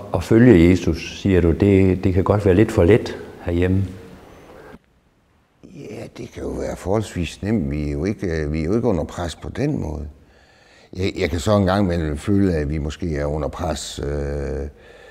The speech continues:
Speaker 2: åndeligt set. Det er jo klart, altså, når jeg har besøg af, af repræsentanter fra andre kirker, og så de hører, at vi er tre tusind i menigheden her,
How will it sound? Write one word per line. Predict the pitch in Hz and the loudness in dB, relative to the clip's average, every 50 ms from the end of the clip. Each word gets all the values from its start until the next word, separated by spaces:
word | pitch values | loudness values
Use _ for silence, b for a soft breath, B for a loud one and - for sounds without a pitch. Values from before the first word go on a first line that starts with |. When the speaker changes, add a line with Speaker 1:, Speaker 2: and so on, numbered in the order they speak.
| b b b b b | b b b b b
Speaker 2:
åndeligt | - - 165 180 156 117 85 | 4 8 10 12 12 10 8
set. | - - 95 82 - - - - - - _ - - - _ _ _ _ _ _ _ _ _ _ _ _ _ _ _ _ _ _ _ _ _ _ _ _ _ _ _ _ _ | 6 2 -2 -2 -4 -6 -12 -16 -20 -20 _ -20 -20 -20 _ _ _ _ _ _ _ _ _ _ _ _ _ _ _ _ _ _ _ _ _ _ _ _ _ _ _ _ _
Det | _ _ - | _ _ -12
er | - | -10
jo | 104 | -4
klart, | - - 135 131 120 95 82 | 4 10 10 12 12 10 8
altså, | 85 85 78 90 | 6 4 2 0
når | 92 104 | 2 4
jeg | 120 135 135 | 6 6 8
har | 127 | 8
besøg | 104 104 107 - - 147 139 117 92 87 | 8 6 4 6 8 8 10 10 8 6
af, | 78 82 82 80 80 80 80 B B B B B B B B B | 6 4 2 2 0 0 -4 B B B B B B B B B
af | - 90 92 90 95 | -8 -4 0 0 0
repræsentanter | 85 87 87 82 90 92 123 131 127 104 82 | 2 0 0 2 4 6 6 8 8 6 6
fra | 90 90 | 6 4
andre | 90 107 113 110 | 4 4 4 2
kirker, | 110 - 104 101 104 107 107 98 78 73 - - - _ _ _ b b b b b b b b b | 2 2 4 4 4 4 2 -2 -6 -8 -10 -18 -20 _ _ _ b b b b b b b b b
og | 92 90 | -6 0
så | - 127 117 | 4 4 6
de | 107 107 95 | 8 8 8
hører, | 107 120 123 131 120 | 10 10 12 12 12
at | 107 92 87 87 87 80 | 10 10 6 6 4 4
vi | 90 90 92 | 2 2 2
er | 98 107 | 2 0
tre | 107 - - 123 113 | 0 -2 -2 -2 -2
tusind | 95 - 135 117 107 - - 95 | -2 0 -2 -2 -2 -4 -4 -2
i | 90 | 0
menigheden | 95 110 123 131 117 95 87 82 80 80 | 2 4 4 4 4 4 2 0 -4 -4
her, | 82 92 98 92 | -4 -4 -4 -4